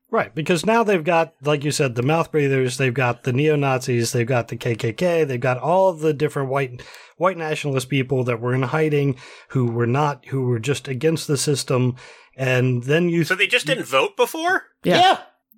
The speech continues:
Speaker 3: They,
Speaker 4: I knew
Speaker 3: they
Speaker 4: people who voted for Trump who never voted, never gave a shit who was running for either side.
Speaker 2: That's crazy. See, 'cause, like, some of it I get,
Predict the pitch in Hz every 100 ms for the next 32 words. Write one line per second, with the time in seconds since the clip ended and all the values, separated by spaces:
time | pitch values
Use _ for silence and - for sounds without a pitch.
0 | 240 180 269 330 349 339 - 294 320 311
1 | 269 254 254 269 - 285 269 302 294 285
2 | 294 302 320 320 214 170 113 - - -
3 | - 247 294 302 294 - 262 302 302 -
4 | - - - 330 - - 214 202 170 165
5 | 165 131 - 131 135 117 110 101 76 60
6 | _ _ 196 196 - 160 147 113 - 226
7 | 233 - - 202 254 233 302 320 208 196
8 | 135 131 82